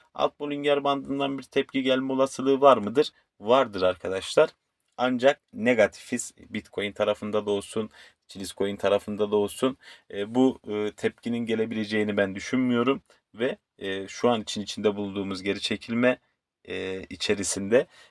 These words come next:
bin iki yüz seviyesi altında gelebilecek bir kapanış sonrasında doğrudan bin yüz on dokuz seviyesini hedef olarak belirliyorum.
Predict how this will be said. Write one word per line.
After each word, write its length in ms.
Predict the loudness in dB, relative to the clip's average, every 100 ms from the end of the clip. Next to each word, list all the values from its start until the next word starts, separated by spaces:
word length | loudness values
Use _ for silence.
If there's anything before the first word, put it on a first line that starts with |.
| _ -20
bin 460 | -4 -2 -2 -4 -16
iki 300 | -16 -4 -2
yüz 300 | -2 -6 -14
seviyesi 540 | -10 -6 -2 -4 2 2
altında 320 | 2 -2 -6
gelebilecek 600 | -6 -6 -8 -10 -12 -14
bir 80 | -20
kapanış 440 | -10 -4 -2 -4
sonrasında 680 | -4 -2 -2 -2 -2 0 0 -4 -20 _
doğrudan 560 | 0 2 2 0 0 -2
bin 80 | -2
yüz 200 | 0 -2
on 140 | -4
dokuz 220 | -6 -10 -8
seviyesini 640 | -6 -4 -6 -2 -2 -2 -4 _ _
hedef 320 | 0 0 0 -4
olarak 420 | -2 2 2 0 -18 _ -4
belirliyorum. 640 | 0 0 -2 0 0 -2